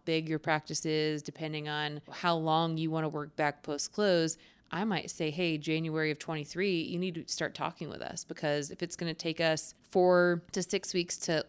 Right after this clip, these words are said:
gather all the information, put together a package, then we start marketing,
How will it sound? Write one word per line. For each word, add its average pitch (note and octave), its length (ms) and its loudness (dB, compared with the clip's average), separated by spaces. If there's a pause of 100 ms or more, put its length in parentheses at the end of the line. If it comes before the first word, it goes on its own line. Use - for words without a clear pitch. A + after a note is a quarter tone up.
gather F3+ 280 2
all F3+ 120 4
the F3+ 120 0
information, E3+ 680 -2
put - 160 -8
together E3 340 0
a D#3+ 60 0
package, E3+ 600 0 (320)
then F#3+ 280 0
we G3 100 0
start F3+ 340 0
marketing, F3 760 0